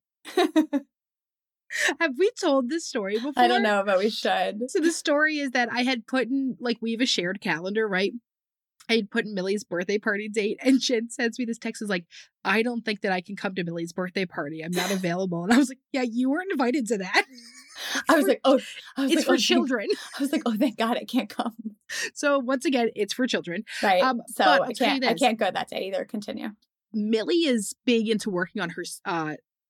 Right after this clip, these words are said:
Speaker 2: using a pair of scissors, right? So she wants to know how to cut things, and she's very interested, and, like, I don't really want her to be <laughs> cutting things. She came
Speaker 1: <laughs>
Speaker 2: home from school a few weeks ago, and she goes, "I cut my hair in class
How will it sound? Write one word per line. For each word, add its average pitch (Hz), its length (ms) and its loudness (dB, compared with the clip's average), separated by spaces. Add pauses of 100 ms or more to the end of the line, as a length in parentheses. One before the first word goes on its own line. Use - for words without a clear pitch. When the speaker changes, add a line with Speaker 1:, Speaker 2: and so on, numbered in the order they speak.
(280)
Speaker 2:
using 196 460 -2
a 165 40 -6
pair 180 160 -2
of 156 80 -6
scissors, - 420 -10 (280)
right? 196 220 0
So 202 80 -8
she 277 220 2
wants 208 280 0
to 208 80 0
know 185 260 0
how 175 100 -4
to - 80 -10
cut 403 260 -2
things, 285 260 -2
and 208 100 -6
she's 175 180 -8
very 147 180 -6
interested, 190 560 -2
and, 185 160 -6
like, 170 220 -2 (1400)
I - 80 -4
don't - 140 -6
really 160 160 -2
want 156 300 -4
her 233 100 0
to 247 80 -2
be 247 100 2
<laughs> - 20 0
cutting - 400 0
things. - 520 -8 (200)
She 311 180 -2
came 254 260 2
Speaker 1:
<laughs> 226 40 -18
Speaker 2:
home 226 340 -2 (280)
from 240 160 -2
school 202 240 -2
a 196 40 0
few - 160 -4
weeks 220 200 -6
ago, 247 160 -2
and 233 120 -4
she 214 100 -4
goes, 180 240 -2
"I - 100 -12
cut - 280 -8
my 180 120 -2
hair 180 320 -6
in 147 100 -8
class - 600 -6